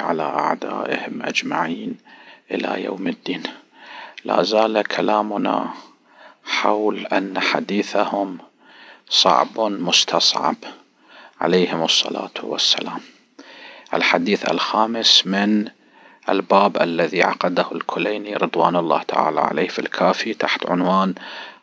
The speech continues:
باب فيما جاء أن حديثهم صعب مستصعب. الحديث عن الإمام الصادق عليه الصلاة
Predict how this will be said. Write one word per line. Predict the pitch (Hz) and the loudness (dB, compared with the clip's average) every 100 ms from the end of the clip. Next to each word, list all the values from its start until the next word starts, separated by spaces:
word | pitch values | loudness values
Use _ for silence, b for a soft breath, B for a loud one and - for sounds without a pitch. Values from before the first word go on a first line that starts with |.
| - | -4
باب | 101 98 104 107 107 | 4 6 6 4 4
فيما | 98 98 87 82 80 | 2 0 2 4 4
جاء | - 95 - 156 | 6 6 6 4
أن | 160 - | 2 0
حديثهم | - 85 - - - - 190 - | 2 2 2 0 -2 -2 -2 -2
صعب | - - 95 - - | 2 4 4 2 0
مستصعب. | 180 - - - - - - - - - _ _ _ - B B B B B B B B B _ - B B B B B B B B - | -4 -2 -2 0 -2 0 -2 -4 -12 -20 _ _ _ -16 B B B B B B B B B _ -16 B B B B B B B B -2
الحديث | - - - 120 123 117 104 - - B B B B B - - B B B B B - | 0 2 2 4 4 4 4 0 -4 B B B B B -14 -16 B B B B B 0
عن | 101 98 | 2 2
الإمام | 82 67 85 95 101 98 98 110 - B B B B B B - | 2 2 2 4 4 4 0 -4 -12 B B B B B B 4
الصادق | - - 107 92 78 - - | 6 6 6 4 2 -2 0
عليه | 90 92 | 2 2
الصلاة | - - 87 87 | 2 2 2 0